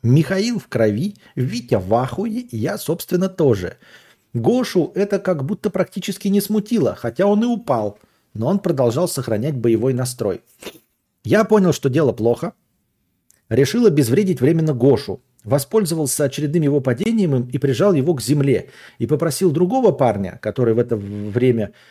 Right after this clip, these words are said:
э, в ахуе за всем этим наблюдал, вызвать ментов. На этом моменте Георгий начал заявлять, что это я ему зубы сломал. И вообще эти два молодых человека переключились на меня.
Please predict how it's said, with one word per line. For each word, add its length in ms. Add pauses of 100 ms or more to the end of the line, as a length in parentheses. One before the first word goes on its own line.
(380)
э, 300
в 180
ахуе 300
за 140
всем 240
этим 160
наблюдал, 480
вызвать 340
ментов. 460 (600)
На 200
этом 240
моменте 440
Георгий 420
начал 320
заявлять, 520
что 260
это 240
я 220
ему 280
зубы 320
сломал. 500 (280)
И 80
вообще 380
эти 180
два 180
молодых 380
человека 500
переключились 760
на 100
меня. 420